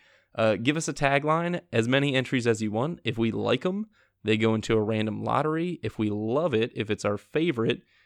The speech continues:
you automatically win by having the best tagline. So two ways to win, lots of great prizes. That's gonna run right now. It's just gonna keep on rolling. We will let you know before it ends. Uh, it will likely be before the next live show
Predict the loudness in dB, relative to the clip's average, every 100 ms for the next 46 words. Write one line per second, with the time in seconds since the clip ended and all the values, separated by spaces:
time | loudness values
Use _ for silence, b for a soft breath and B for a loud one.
0 | _ 0 2 4 4 4 4 4 2 2
1 | 2 0 -2 -2 -2 -2 -4 -2 -2 -2
2 | -2 -10 -10 -12 -8 -2 2 4 2 0
3 | 0 0 -2 -6 _ b b -6 -4 -2
4 | 0 2 0 0 0 0 -2 -4 -6 -14
5 | _ _ -4 0 2 4 6 6 6 2
6 | 0 0 -2 -4 2 4 6 4 2 2
7 | 0 -2 -4 -2 -4 -4 -6 -4 -4 -2
8 | -4 -2 -4 -4 -6 -4 -2 0 0 -2
9 | -2 -2 -2 -2 -2 0 -2 -2 -4 -4
10 | -6 -8 _ b b -2 0 2 0 0
11 | 0 0 -2 -2 -2 -2 -4 -6 -4 -4
12 | -4 -2 0 0 0 -4 -8 _ _ _
13 | _ _ 0 0 0 -4 -4 -2 -2 -6
14 | -10 -6